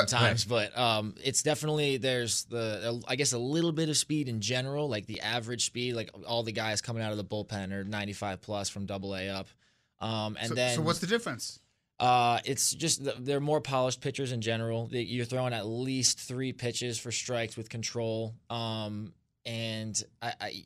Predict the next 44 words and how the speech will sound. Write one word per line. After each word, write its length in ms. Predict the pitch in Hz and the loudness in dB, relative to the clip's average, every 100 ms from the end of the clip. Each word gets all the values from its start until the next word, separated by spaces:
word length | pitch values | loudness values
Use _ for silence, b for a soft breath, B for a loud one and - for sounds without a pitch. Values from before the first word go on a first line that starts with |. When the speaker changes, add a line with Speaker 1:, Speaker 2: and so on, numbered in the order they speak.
| - - | -16 -10
Speaker 1:
it's, 220 | 117 - | -8 -4
I 120 | 120 123 | -2 0
guess 220 | 135 - | 4 2
the 200 | 120 123 | 2 -4
biggest 360 | 117 143 127 - | -2 2 2 2
thing 180 | 123 | 0
is, 160 | 117 104 | -2 -4
like, 220 | 104 98 | -4 -6
you 80 | 113 | -4
gotta 300 | 110 113 110 | -2 0 0
get 260 | 104 110 110 | -2 -4 -2
at 100 | 107 | -4
least 260 | 113 98 | -2 -2
a 20 | 95 | -4
hit 340 | 110 107 - | -4 -6 -6
off 220 | 95 98 | -10 -10
of 80 | 101 | -10
one 120 | 104 | -10
of 60 | 101 | -2
the 60 | |
starters 440 | 95 - 101 92 92 | -2 0 -4 -4 -6
who 140 | 107 | -6
are 140 | 101 92 | -6 -4
throwing 340 | 107 95 95 b b b | -6 -4 -8 b b b
low 300 | 113 127 123 | -2 0 2
nineties, 420 | 120 113 110 113 | 0 -2 -2 0
sometimes 480 | - 117 113 113 104 | 0 0 -2 -4 -4
mid 180 | 104 117 | -2 -2
nineties, 360 | 107 104 104 98 | -2 -2 -4 -6
'cause 160 | 101 | -6
once 160 | 117 113 | -4 -2
you 80 | 113 | -2
get 120 | 110 | -2
those 140 | 107 | -4
arms 320 | 98 107 107 | -6 -6 -4
out 100 | 104 | -4
of 60 | 101 | -6
the 80 | 92 | -4
bullpen, 460 | 101 98 95 92 | -4 -4 -4 -6
it's, 260 | 95 90 - | -4 -4 -4
it's 220 | 98 98 | -6 -4
just 260 | - 98 - - _ | -4 -4 -6 -10 _
flames 560 | - 110 110 95 87 - | -10 -4 -2 -2 -4 -4
coming, 260 | 101 95 | -6 -8